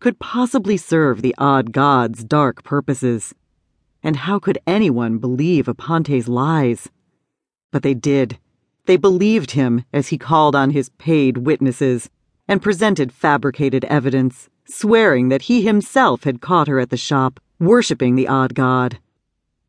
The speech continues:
In the end, it had been her husband's false testimony that provided the ultimate proof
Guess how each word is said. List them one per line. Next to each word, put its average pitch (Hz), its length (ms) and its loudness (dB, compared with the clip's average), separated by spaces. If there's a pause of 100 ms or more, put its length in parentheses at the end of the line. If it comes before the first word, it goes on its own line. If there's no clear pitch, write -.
(240)
In 135 140 0
the 131 120 2
end, 135 400 2 (320)
it 123 100 -8
had 123 140 -4
been 151 200 0
her 139 200 -2
husband's 147 640 -2
false 165 360 0
testimony 120 760 -2 (100)
that 131 160 -2
provided 135 480 0
the 117 180 -2
ultimate 147 520 -2
proof - 560 -2